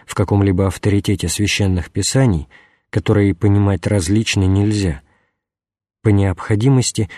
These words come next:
в удел нам достается то, о чем сказано в книге «Премудрости», а именно — что помыслы смертных боязливы и ошибочны измышления их.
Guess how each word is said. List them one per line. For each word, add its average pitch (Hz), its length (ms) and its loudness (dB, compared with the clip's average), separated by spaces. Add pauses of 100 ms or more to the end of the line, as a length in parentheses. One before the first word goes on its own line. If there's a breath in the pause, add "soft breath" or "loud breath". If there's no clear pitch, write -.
в 98 120 0
удел 113 360 2
нам 104 280 2
достается 98 680 -2
то, 131 280 0 (360 soft breath)
о 104 100 -2
чем 127 220 2
сказано 113 500 0
в - 80 -12
книге 113 360 2
«Премудрости», 107 840 0 (420)
а 107 120 2
именно — 90 480 0 (480 soft breath)
что 101 340 0
помыслы 98 640 0
смертных 113 720 0
боязливы 104 800 0 (180 soft breath)
и 107 200 0 (260 soft breath)
ошибочны 104 760 0 (140)
измышления 98 880 2
их. - 160 -20